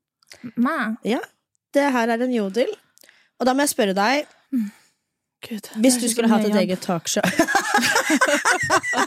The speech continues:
Speaker 2: Det er det du sa, det ble for
Speaker 1: Det
Speaker 2: mye
Speaker 1: hørtes
Speaker 2: jobb.
Speaker 1: ut som, <laughs> hørtes ut som mye jobb.
Speaker 2: Ja, det er mye jobb.
Speaker 1: <laughs> Mm.
Speaker 2: Hadde du hatt noen idé om hvordan type talkshow du kunne hatt?
Speaker 1: Et talkshow der det var mange andre som satt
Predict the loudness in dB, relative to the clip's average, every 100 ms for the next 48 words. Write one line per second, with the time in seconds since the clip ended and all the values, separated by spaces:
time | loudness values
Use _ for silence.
0 | 0 0 0 -2 -2 -2 -4 -2 0 0
1 | 2 2 2 -2 -4 -4 0 2 2 0
2 | 0 0 2 0 0 -4 -4 -2 0 0
3 | -2 -2 -2 -2 -2 0 0 0 0 -2
4 | -4 -8 -14 -14 -16 -20 _ -14 -10 -6
5 | -4 -6 -8 -6 -4 -4 -2 0 0 0
6 | -4 -4 -4 -2 -4 -4 -6 -6 -6 -8
7 | -8 -6 -6 -6 -6 -6 -6 -12 _ _
8 | _ _ _ -8 -4 -2 -4 -4 -4 -2
9 | -4 -4 -8 -14 _ -10 -4 -2 -2 0
10 | -2 -4 -4 -2 -4 -8 -6 -6 -6 -12
11 | _